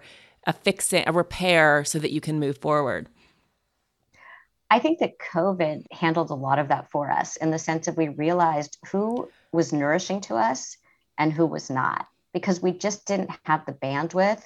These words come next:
Speaker 2: for that negative energy coming in.
Speaker 1: Mm.
Speaker 2: There was so much of it just in the air anyway. And I think, you, you know, a lot of people realize, first of all, like, who makes the effort to maintain the friendship during covid?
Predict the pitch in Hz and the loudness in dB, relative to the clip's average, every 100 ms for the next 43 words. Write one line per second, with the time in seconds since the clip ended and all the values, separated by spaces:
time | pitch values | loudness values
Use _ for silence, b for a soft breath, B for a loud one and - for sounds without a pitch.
0 | _ 160 147 151 143 - 151 147 139 156 | _ 0 4 6 4 0 -4 -2 -2 -4
1 | 135 - 135 135 - - - - _ _ | -4 -4 -6 -6 -10 -16 -18 -20 _ _
2 | _ _ _ 156 139 143 90 180 165 156 | _ _ _ 0 2 0 -2 0 0 -2
3 | - 156 143 135 - - - - 135 - | 0 0 0 -2 -4 -8 -8 -10 -16 -8
4 | 143 139 135 131 - 139 147 147 135 127 | -4 -4 -4 -6 -6 -4 -4 -2 -2 -2
5 | - B B 196 202 247 240 214 - 196 | -6 B B 4 4 4 0 -2 -2 2
6 | 175 170 170 180 180 170 147 160 156 156 | 4 6 4 4 0 -2 0 0 0 0
7 | 196 190 - 147 147 143 - 202 190 185 | -2 -2 2 4 4 -2 -2 0 0 0
8 | - - 151 156 226 - - 175 156 - | -4 0 -2 0 -2 -2 -2 -2 -2 -4
9 | 147 156 180 - 190 202 - - _ _ | -4 -4 -4 -6 -6 -4 -4 -4 _ _
10 | _ _ _ - 185 180 185 180 202 240 | _ _ _ 0 0 2 0 0 0 -2